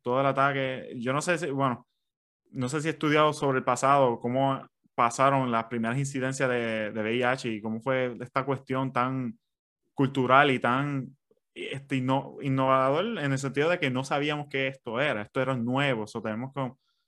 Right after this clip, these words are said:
como que no solamente muchos científicos no estaban bien fundados, sino, o sea, cómo iban a estudiar esto para encontrar una cura y, y, y, y toda esta cuestión. Pero eso me dejó bien intrigado,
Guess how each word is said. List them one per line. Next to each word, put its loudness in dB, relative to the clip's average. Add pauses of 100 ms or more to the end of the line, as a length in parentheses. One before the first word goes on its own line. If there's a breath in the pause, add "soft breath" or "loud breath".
(160)
como -4
que -4 (580)
no -2
solamente 4
muchos -2
científicos -2
no -4
estaban 2
bien -2
fundados, 2
sino, -2
o -14
sea, -2
cómo 0
iban -2
a -6
estudiar 2
esto 0
para -2
encontrar -4
una -2
cura 0
y, -6
y, -10
y, -14
y -14
toda -8
esta -6
cuestión. -8 (600)
Pero 2
eso -2
me 2
dejó 2
bien 0
intrigado, 0